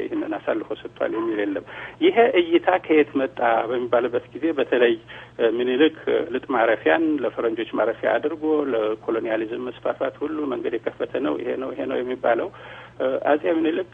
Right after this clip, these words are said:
ከማንኛውም ገዥ በፊት ቀደም ብለው እያንዣበበ ያለውን የአውሮፓ አደጋ ተረድተውታል። የመሳሪያን አስፈላጊነት፣ የገንዘብን አስፈላጊነት ተገንዝበዋል። በዚህም ምክንያት ከአውሮፓውያኖቹ ጋራ፣ እ፣ የሚያደርጉት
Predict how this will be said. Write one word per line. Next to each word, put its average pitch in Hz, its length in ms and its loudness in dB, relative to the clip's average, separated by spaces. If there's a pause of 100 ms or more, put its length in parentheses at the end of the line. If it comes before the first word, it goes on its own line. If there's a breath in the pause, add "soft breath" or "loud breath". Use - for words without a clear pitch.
(460)
ከማንኛውም 139 920 -2 (520)
ገዥ 131 280 -4
በፊት 120 340 -6
ቀደም 135 280 -4
ብለው 120 240 -2 (160)
እያንዣበበ 123 640 -2 (100)
ያለውን 113 440 0
የአውሮፓ 117 480 -4 (300)
አደጋ 110 340 -4 (640)
ተረድተውታል። - 760 -4 (100)
የመሳሪያን 120 560 0 (100)
አስፈላጊነት፣ 123 720 -6
የገንዘብን 113 520 -2
አስፈላጊነት 113 760 -6 (140)
ተገንዝበዋል። 104 800 -2 (420 loud breath)
በዚህም 123 480 0
ምክንያት 127 500 -4
ከአውሮፓውያኖቹ 117 1040 -2
ጋራ፣ 110 200 -2 (240)
እ፣ 139 120 -4 (220)
የሚያደርጉት 107 720 -6